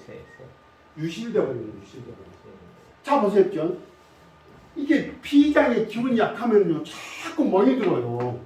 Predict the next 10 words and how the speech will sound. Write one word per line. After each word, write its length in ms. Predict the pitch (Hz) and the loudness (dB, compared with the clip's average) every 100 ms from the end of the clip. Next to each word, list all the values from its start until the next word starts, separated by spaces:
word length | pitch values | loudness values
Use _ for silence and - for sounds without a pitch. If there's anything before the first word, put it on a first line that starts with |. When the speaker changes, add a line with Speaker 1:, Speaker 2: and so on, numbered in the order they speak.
| - - - - - - - - | -18 -20 -20 -20 -20 -20 -20 -10
Speaker 2:
나중에 300 | 170 214 226 202 | 0 2 2 2
이제 100 | 180 | 2
우리 280 | 165 175 | 0 -2
비 180 | - 226 | -4 -4
공부할 400 | 208 185 185 165 | 0 2 2 0
텐데, 220 | 156 139 | -2 -8
비장 320 | - 196 180 151 | -6 0 0 0
공부할 320 | 151 151 151 | -2 -4 -4
텐데, 340 | 180 185 - - - - _ _ _ _ _ _ _ _ _ 139 | -8 -8 -8 -12 -20 -20 _ _ _ _ _ _ _ _ _ -10
비는 500 | 226 220 196 - | 0 4 4 2